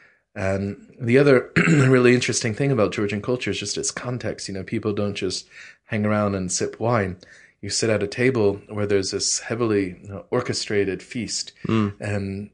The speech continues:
Speaker 1: there's toasts that compel people to talk about kind of the deepest, mm, sentiments of the human heart, the deepest subjects, and these incredibly,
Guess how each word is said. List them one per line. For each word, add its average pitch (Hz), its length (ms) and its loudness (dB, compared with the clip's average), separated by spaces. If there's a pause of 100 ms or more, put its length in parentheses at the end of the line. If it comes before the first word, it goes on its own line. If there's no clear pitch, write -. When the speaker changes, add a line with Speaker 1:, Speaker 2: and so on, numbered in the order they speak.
Speaker 1:
there's 98 480 -2
toasts 131 560 6
that 101 260 -4
compel 110 340 -2
people 107 220 -6
to 101 60 -4
talk 110 300 0
about 101 320 2 (160)
kind 107 120 -6
of 101 80 -2
the 101 60 0
deepest, 104 640 -4 (800)
mm, 92 720 -10
sentiments 117 500 -2
of 101 60 -6
the 98 80 -4
human 107 280 0
heart, 110 320 0
the 95 80 -10
deepest 104 360 -4
subjects, 98 480 -2
and 90 160 -6
these 87 340 -6 (460)
incredibly, 98 760 0